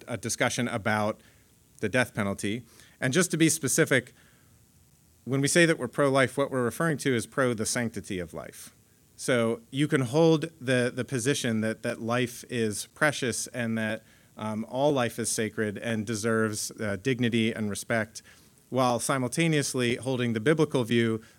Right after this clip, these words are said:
that there's, there's sometimes evil that requires the destruction of that evil because of the sanctity of life. So those aren't mutually exclusive positions to hold,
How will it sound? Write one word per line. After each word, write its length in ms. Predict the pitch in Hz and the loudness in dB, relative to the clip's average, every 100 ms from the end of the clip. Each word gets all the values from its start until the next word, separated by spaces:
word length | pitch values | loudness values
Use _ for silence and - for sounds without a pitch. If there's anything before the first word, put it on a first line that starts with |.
| - | -4
that 160 | 117 | 0
there's, 360 | 127 117 110 - | 2 0 -2 -8
there's 260 | 117 117 110 | -4 -4 -2
sometimes 640 | 147 147 135 123 117 107 - | -2 -4 -2 -2 -2 -4 -2
evil 520 | 165 127 107 101 - _ | 0 2 0 -2 -8 _
that 140 | 123 113 | -4 -2
requires 600 | 101 - 120 117 107 - | -6 -2 0 2 0 -4
the 120 | 110 | -8
destruction 600 | 98 - 139 139 123 104 | -8 -6 -6 -4 -6 -6
of 100 | 95 | -4
that 220 | 104 98 | -6 -4
evil 420 | 123 101 92 104 - - | -4 -4 -6 -8 -12 -8
because 380 | 117 - 226 151 | -8 0 0 0
of 160 | 92 | -4
the 80 | 92 | -4
sanctity 500 | - 92 82 87 87 | -4 -6 -6 -8 -8
of 140 | 82 | -8
life. 360 | 98 104 - - - _ | -8 -12 -12 -18 -20 _
So 140 | - 113 | -8 -4
those 160 | 120 | 0
aren't 180 | 151 160 | 2 2
mutually 320 | 139 131 131 | 0 -2 -2
exclusive 500 | 117 - 127 120 101 | -4 -2 -4 -4 -6
positions 420 | 110 110 110 98 | -4 -4 -2 -6
to 100 | - | -6
hold, 360 | 95 127 123 117 | -4 0 -2 -4